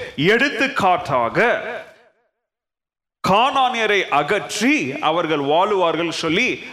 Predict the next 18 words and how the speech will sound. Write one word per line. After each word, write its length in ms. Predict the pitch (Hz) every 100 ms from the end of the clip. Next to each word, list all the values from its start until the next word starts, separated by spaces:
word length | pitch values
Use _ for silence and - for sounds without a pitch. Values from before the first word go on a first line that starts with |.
| -
again, 380 | 147 208 180 127 143
வாக்குத்தத்தம் 640 | 196 202 185 175 180 160
பண்ணப்பட்ட 440 | 165 160 156 147
தேசத்தை 420 | 135 156 - 139 131
குறித்து 320 | 147 143 190
ஆண்டவர் 300 | 156 151 139
சொல்லுகிறார். 720 | - 147 120 113 90 - 92 - _ _ -
அதே 200 | 185 254
Deuteronomy 640 | 190 247 220 214 208 202
seven, 520 | 175 - 208 233 139
ஏழாவது 480 | 170 226 190 175 196
அதிகாரத்துல 400 | 190 185 185 151
பாத்தீங்கன்னா 420 | 165 170 170 180 165
சொல்றாரு, 520 | 165 156 131 120 226 - - - -
எப்படி 420 | 175 - 262 208
இஸ்ரவேலர் 800 | 190 - 254 202 160 180 247 160
கானானியர்களை 840 | - 208 233 220 202 180 175 165
அகற்றி 760 | 139 156 180 170 - 226 277 120